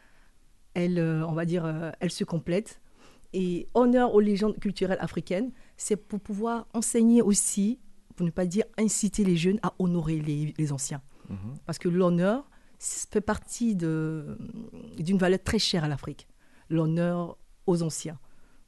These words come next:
Speaker 1: Donc, euh, la présence de Kérosène, on sait très bien que son emploi du temps est très chargé. C'est un, c'est un artiste qui est beaucoup sollicité, mais là, il,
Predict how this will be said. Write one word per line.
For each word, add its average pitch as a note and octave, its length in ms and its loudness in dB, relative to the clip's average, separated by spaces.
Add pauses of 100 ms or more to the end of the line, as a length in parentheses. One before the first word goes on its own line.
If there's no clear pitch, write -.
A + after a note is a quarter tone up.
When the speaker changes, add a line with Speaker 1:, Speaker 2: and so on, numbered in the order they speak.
Speaker 1:
Donc, F3 420 -4
euh, E3 300 -2 (440)
la F#3+ 140 0
présence A3+ 420 2
de F3+ 360 2
Kérosène, G#3 500 2 (300)
on E3+ 140 0
sait - 220 -2
très - 280 -2
bien G#3 160 2
que G#3 140 -4
son E3 480 -4
emploi F3 240 2
du F3 120 0
temps F#3 100 2
est D#3 140 0
très G#3 180 2
chargé. F#3 420 0 (540)
C'est - 280 -6
un, F3 300 -2
c'est E3 200 -6
un E3+ 60 -2
artiste E3 260 -4
qui - 80 -2
est E3 40 2
beaucoup F3+ 240 0
sollicité, F3 540 0 (400)
mais D#3+ 140 0
là, F3 220 0
il, D#3 280 -4